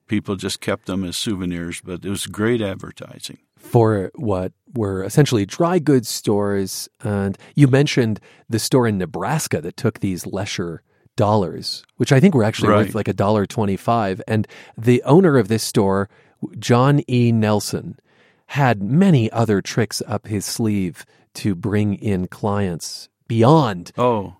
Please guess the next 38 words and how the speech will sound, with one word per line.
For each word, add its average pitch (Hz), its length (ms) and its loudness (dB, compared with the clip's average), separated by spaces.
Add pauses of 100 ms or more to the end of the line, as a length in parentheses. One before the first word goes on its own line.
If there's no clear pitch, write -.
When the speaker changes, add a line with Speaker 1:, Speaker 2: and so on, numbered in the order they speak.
Speaker 2:
the 113 120 2
Lesher 113 360 0
dollar. 107 380 2
You 104 180 4
write 127 260 4
about 110 380 0
some 113 260 2
of 113 200 -4
his 107 360 -4 (240)
stranger, 107 920 0 (380)
uh, 98 200 2
marketing 107 460 2
ploys. 90 440 -4
Will 117 100 0
you 107 80 0
give 110 120 0
us 110 240 -4
some - 220 -4
examples? 101 580 -6 (500)
Speaker 1:
Oh, 117 200 -6
he 120 180 -2
had 113 240 -4
one 110 260 0
that 98 140 -2
was 92 220 -4
a 92 80 -6
great 98 360 -2
one. 85 240 -4
He 98 200 -4
had 95 280 -8
a, 82 200 -16 (320)
a 95 100 -16
contest 120 880 -4 (480)
where 107 280 -2
people 123 420 -4
could 95 280 -4
go 110 280 2
out 104 480 0